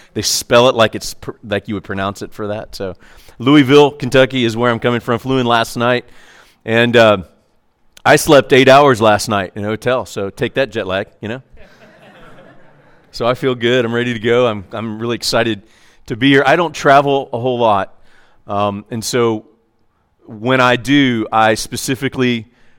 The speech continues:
come to things where I know I get to specifically address pastors and wa-, pastors' wives, church leaders that are here, uh, because that's where, really where my, my heart is and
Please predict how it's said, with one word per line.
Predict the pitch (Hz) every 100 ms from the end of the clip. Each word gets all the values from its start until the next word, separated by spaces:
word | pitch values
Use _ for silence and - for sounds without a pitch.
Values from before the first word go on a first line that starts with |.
| _ -
come | 143 143 139
to | 139
things | 131 135 127 123 110
where | 117 117
I | 117 120
know | 123 120
I | 113
get | 117 117
to | 110
specifically | - 107 - 110 113
address | 107 107 -
pastors | 117 95 - 80 - - _ _ _ _ _ _ -
and | 101 101 98 95 _ _ _ _
wa-, | 107 113
pastors' | _ - 131 127 127
wives, | 117 117 113 107 - _
church | - 139 120 127
leaders | 123 117 107
that | 110
are | 110
here, | 113 107 101 _ _ _ _ _
uh, | 110 107
because | 113 139 127
that's | 147 156 147
where, | 139 131
really | - 123 131 120
where | 110
my, | 110 98 95 -
my | 98
heart | 95 107 101
is | 92 90 -
and | 104 101 98